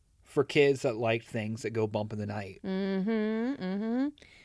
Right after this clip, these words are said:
Speaker 2: Ninety-five was a good year for us horror kids.
Speaker 1: Yeah, there was a lot of stuff that happened in ninety-five,
Speaker 2: Mm-hmm.
Speaker 1: but, <laughs> but yeah, Goosebumps was just,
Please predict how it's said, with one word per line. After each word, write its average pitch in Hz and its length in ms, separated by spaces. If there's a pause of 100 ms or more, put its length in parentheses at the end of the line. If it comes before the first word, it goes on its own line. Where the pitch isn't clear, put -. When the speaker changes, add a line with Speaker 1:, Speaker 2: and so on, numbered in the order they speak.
(180)
Speaker 2:
Ninety-five 262 680
was 220 240
a 190 80
good 202 300
year 214 260
for 202 240
us 208 160
horror 180 380
kids. 165 460
Speaker 1:
Yeah, 139 260 (100)
there 156 100
was 185 80
a 120 60
lot 120 180
of 113 60
stuff 92 220
that 98 80
happened 98 300
in 95 40
ninety-five, 101 460
Speaker 2:
Mm-hmm. 185 680 (280)
Speaker 1:
but, - 20
<laughs> 254 160
but 180 220
yeah, 110 160
Goosebumps 139 680
was 117 380
just, - 480